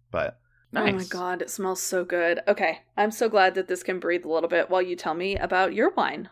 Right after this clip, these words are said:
Speaker 2: So what'd you pick?
Speaker 1: I picked the twenty eighteen Scarlet of Paris Pinot Noir from Ile de Butte, France. Don't know why I pronounced France like that, but I did. Um, and it is one that has this gorgeous, like, art of this,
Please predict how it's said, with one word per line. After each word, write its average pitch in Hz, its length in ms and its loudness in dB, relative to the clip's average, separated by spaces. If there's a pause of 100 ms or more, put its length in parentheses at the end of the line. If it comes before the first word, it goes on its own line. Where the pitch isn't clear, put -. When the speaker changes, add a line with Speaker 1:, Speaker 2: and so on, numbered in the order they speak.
Speaker 2:
So - 160 -2
what'd 220 180 2
you 294 80 2
pick? - 320 -4 (420)
Speaker 1:
I 143 160 4
picked - 340 -6
the 98 180 0
twenty 123 460 -4
eighteen 98 640 -4
Scarlet 95 680 0
of 92 180 -10
Paris 92 440 -4
Pinot 95 400 -6
Noir 85 480 -4
from 85 560 -6 (220)
Ile 104 200 -2
de 95 260 -4
Butte, 104 480 -8 (260)
France. 95 600 -10 (320)
Don't 90 140 -8
know 90 100 -8
why 87 140 0
I - 20 0
pronounced - 340 -6
France 151 260 2
like - 180 0
that, 131 220 4
but 190 100 2
I 202 60 6
did. 202 280 4 (400)
Um, 101 560 2 (280)
and 110 180 -4
it 135 160 4
is 165 200 0
one 113 240 2
that 101 100 -6
has 95 200 -4
this 92 140 -12 (280)
gorgeous, 117 640 2
like, 90 180 -2 (160)
art 95 420 0
of 98 140 -2
this, 95 280 -2